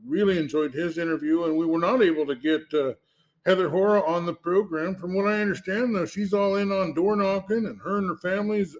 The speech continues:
out night and day, wearing the soles out of their shoes and knocking doors till the knuckles bleed. And, uh, I, I think that we might, you might wind up with a good representative either way. What do you think?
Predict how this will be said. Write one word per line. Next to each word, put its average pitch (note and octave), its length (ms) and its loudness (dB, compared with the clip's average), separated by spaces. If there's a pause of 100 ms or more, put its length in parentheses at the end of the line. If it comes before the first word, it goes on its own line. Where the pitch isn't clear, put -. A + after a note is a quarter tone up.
(120)
out G3 220 0 (600)
night F#3+ 380 0
and D3+ 100 -8
day, F#3 300 2
wearing F3 400 2
the C3+ 60 -2
soles F3+ 360 -2
out F#3 200 4
of E3+ 80 -2
their D#3 140 0
shoes F#3+ 520 -4
and B2+ 460 -4 (640)
knocking F3 380 -2
doors F#3 360 2
till E3 180 0
the D#3+ 80 0
knuckles E3 480 0
bleed. E3+ 360 -2
And, C#3 200 -2 (680)
uh, D#3+ 420 2 (100)
I, D#3 120 4
I - 20 2
think G3+ 300 2
that C#3+ 120 0
we D3 140 0
might, D3+ 240 0 (100)
you C#3 100 -2
might D3+ 200 0
wind C3+ 260 2
up C#3 160 2
with B2 120 -8
a B2+ 40 -2
good B2 240 -2
representative A#2+ 600 -2
either A2+ 200 -6
way. A#2 220 -2
What A2 140 -4
do G#2+ 40 -8
you A2 140 -10
think? G#2+ 240 -18